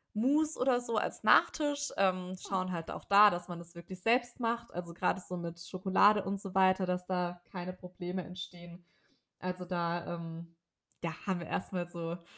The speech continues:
Speaker 1: äh, wirklich ein komplett, äh, glutenfreies Essen dann immer. Und, ähm, ja,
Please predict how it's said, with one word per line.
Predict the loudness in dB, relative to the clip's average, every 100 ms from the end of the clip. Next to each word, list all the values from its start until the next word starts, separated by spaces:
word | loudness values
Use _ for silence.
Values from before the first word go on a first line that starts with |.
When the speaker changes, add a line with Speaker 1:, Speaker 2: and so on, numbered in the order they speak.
| -20 -20 _
Speaker 1:
äh, | 2 4 4
wirklich | 0 -4 -6 -6 0
ein | 2 2
komplett, | -2 -8 -2 -2 -2 -6 -2
äh, | 2 2
glutenfreies | -2 -10 -6 -6 -6 -2 0 0 -4
Essen | -6 -6 -6
dann | -6 -6
immer. | -6 -6 -6 -8 _ _ _ _ _ _ _ _ _ -2
Und, | 0 0 -2 -4
ähm, | 0 2 2 -2 -8 -10 -14 _ _ _
ja, | 8 10